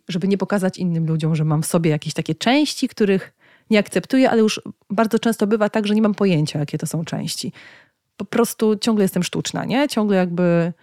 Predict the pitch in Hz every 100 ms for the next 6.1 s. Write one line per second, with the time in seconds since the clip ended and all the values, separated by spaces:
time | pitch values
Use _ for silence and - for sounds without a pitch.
0 | _ _ 190 185 320 294 254 185 175 160
1 | 165 180 180 170 156 143 170 170 - 165
2 | 165 160 160 175 175 165 170 165 156 147
3 | 165 151 156 156 156 165 214 - 165 143
4 | 165 160 - - 175 143 - - - -
5 | 165 175 208 247 - 202 196 185 208 240